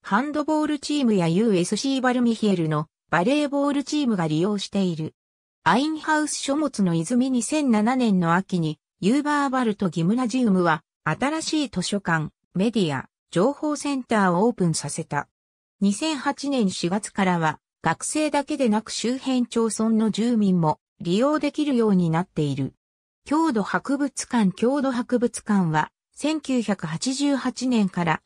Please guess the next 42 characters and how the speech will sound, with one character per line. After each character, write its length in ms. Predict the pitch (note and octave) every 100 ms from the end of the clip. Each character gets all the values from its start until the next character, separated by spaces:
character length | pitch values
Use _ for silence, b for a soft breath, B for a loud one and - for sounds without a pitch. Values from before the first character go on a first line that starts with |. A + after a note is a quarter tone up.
| _ -
町 320 | E3+ - C#4
の 140 | D4+
中 240 | - C#4 C#4
心 260 | C#4 C4
に 160 | B3 B3
あ 80 | G#3+
る 200 | F3 - _ _
旧 200 | A#3+ C#4+
町 280 | - D4 C#4
役 260 | C4+ C#4
場 120 | A#3+ F#3+
で 140 | E3
運 240 | D#3 F#3 G#3
営 140 | F#3+
さ 160 | - G3
れ 120 | F#3+
て 100 | F#3
い 180 | E3 D3
る。 180 | - - _ _ _ _
こ 140 | G#3
の 100 | C4+
建 300 | D4 C4+ D#4
物 240 | D4 C4+ A3+
は 160 | D#3+
千 260 | D3+ A#3+ B3
五 140 | F#3+
百 280 | F#3 C4+ -
九 280 | - D4 C4+
十 200 | G3+ F3+
四 200 | D#3 D#3
年 240 | F3+ A#3+ G#3+
に 100 | G3+
建 220 | F#3+ A#3
設 260 | C4+ B3+
さ 120 | - A3+
れ 100 | A3
た 140 | G#3
も 120 | G3
の 140 | F#3+ F3
で 160 | D#3 - _ -
あ 140 | F3
る。 180 | C3+